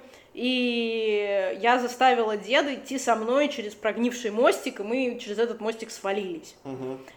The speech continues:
Speaker 1: То есть, ну, вот так, в таком плане. Когда я там была маленькая, меня мама часто ловила за курением карандашей за диваном.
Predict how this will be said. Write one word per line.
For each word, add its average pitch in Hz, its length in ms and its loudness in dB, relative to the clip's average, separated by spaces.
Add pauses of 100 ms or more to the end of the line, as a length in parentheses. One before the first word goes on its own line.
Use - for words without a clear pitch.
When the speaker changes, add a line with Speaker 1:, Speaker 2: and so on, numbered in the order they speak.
Speaker 1:
То 208 60 -6
есть, 202 160 -6
ну, 254 100 0
вот 233 140 -6
так, 240 100 -4 (160)
в - 80 -20 (160)
таком 247 340 4
плане. 190 340 -2
Когда 202 280 -2
я 247 60 2
там 240 200 2
была 226 180 2
маленькая, 285 580 4
меня 220 280 -2
мама 247 280 2
часто 240 260 -6
ловила 247 340 0
за 220 100 -2
курением 233 460 2
карандашей 214 540 -2
за 175 120 -10
диваном. 170 500 -8